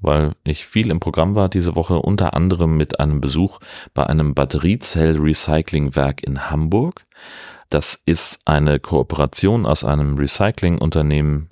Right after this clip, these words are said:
European Metal Recycling, und Northvolt, diesem schwedischen Batteriekonzern, der in Heide darüber nachdenkt, ein, ähm, weiteres Werk zu bauen. Und ja, da werden halt die Batterien von Elektroautos und, äh, Hybridfahrzeugen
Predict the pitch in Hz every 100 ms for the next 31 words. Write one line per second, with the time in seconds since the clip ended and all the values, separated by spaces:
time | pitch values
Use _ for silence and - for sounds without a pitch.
0 | - 71 71 - 87 78 80 92 82 78
1 | - 76 78 82 78 76 - - - -
2 | 73 73 - - - 73 76 107 - 104
3 | 117 110 - 82 73 76 73 69 - -
4 | 76 82 82 - 73 71 78 90 - 85
5 | - 78 76 76 71 71 69 78 90 110
6 | 90 82 80 78 73 76 - 71 71 -
7 | 71 69 69 - _ 71 71 67 - -
8 | _ 71 69 - 71 - 73 73 - 73
9 | 71 71 69 - - - - - - -
10 | - 82 - - - - 73 87 76 71
11 | 82 90 82 - - - 67 64 - -
12 | 76 73 80 101 - 82 80 80 71 85
13 | - - 82 85 87 85 - - 76 76
14 | - - - 69 78 - 95 - 78 -
15 | 78 73 71 67